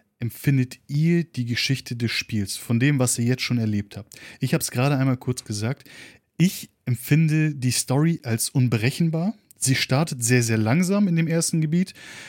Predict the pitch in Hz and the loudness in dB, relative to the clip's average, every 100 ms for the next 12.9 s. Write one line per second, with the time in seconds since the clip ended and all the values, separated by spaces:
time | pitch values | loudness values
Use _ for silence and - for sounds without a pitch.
0 | - - _ _ _ _ _ _ - - | -20 -20 _ _ _ _ _ _ -14 -4
1 | - - 165 135 131 123 _ - 127 156 | 0 4 4 4 0 -2 _ -8 0 0
2 | - - _ _ _ _ _ - - - | 0 -16 _ _ _ _ _ -2 0 6
3 | 180 185 214 - - _ _ _ _ _ | 6 6 4 2 -10 _ _ _ _ _
4 | - - - 151 156 135 - 151 220 - | 0 0 4 4 6 4 2 4 4 2
5 | 131 143 135 127 139 - 117 113 110 131 | 2 4 2 2 0 0 -6 -2 2 2
6 | 170 - - _ _ _ 110 120 117 127 | 2 -2 -6 _ _ _ -6 -2 2 2
7 | 123 - 110 - - - - 113 107 113 | 0 -2 -2 -2 -6 -10 -4 0 2 0
8 | 175 - 190 180 220 - - - _ _ | 0 0 2 2 0 -4 -20 -20 _ _
9 | - - 120 147 151 131 147 143 135 139 | -18 -4 2 2 2 2 2 2 0 0
10 | 120 147 143 104 - 104 - - 98 - | 0 2 2 -2 -6 -8 -8 -8 -12 -16
11 | - - - - - _ _ - 127 147 | -20 -20 -20 -20 -20 _ _ -4 2 2
12 | 170 175 147 135 135 - - 143 147 | 2 2 2 2 2 -2 0 0 0